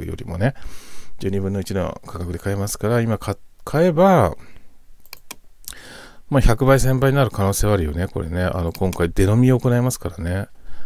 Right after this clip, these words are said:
通貨切り替えを行うので、まあ、い-、いる、一応ですね、あの、金融経済、金融経済学の中では、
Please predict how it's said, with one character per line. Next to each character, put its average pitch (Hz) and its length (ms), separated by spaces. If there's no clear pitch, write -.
通 143 200
貨 147 80
切 160 120
り 151 80
替 101 100
え - 20
を 90 80
行 92 120
う 92 380
の 76 180
で、 98 440
ま 151 160
あ、 139 40
い-、 123 100
い - 20
る、 143 200
一 135 280
応 165 80
で 110 80
す - 140
ね、 104 380
あ 104 120
の、 98 600
金 147 180
融 156 160
経 151 240
済、 92 360
金 165 140
融 170 140
経 165 200
済 165 200
学 110 260
の 95 100
中 101 240
で 95 140
は、 117 360